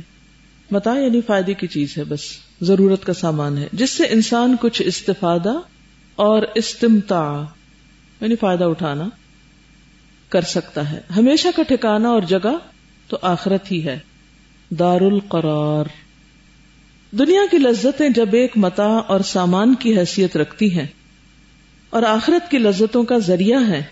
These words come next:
کس لیے ہیں یہ نعمتیں؟ تاکہ ان کے ذریعے کیا حاصل کریں؟ ہمیشہ کی نعمتیں۔ اور دنیا کو مقصود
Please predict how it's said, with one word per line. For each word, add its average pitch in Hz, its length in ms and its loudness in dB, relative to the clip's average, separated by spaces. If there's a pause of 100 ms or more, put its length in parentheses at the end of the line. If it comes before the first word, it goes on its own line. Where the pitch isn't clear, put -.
(1300)
کس 233 220 -2
لیے 294 160 0
ہیں 285 100 0
یہ 262 140 2
نعمتیں؟ 240 440 0
تاکہ 233 340 -2 (460)
ان 277 220 2
کے 294 220 2
ذریعے 240 400 0
کیا 247 160 0
حاصل 254 380 -2
کریں؟ 294 200 -2 (560)
ہمیشہ 220 420 2 (100)
کی 220 100 0
نعمتیں۔ 180 440 0 (840)
اور 254 160 2
دنیا 285 320 4 (100)
کو 302 160 4
مقصود 247 480 2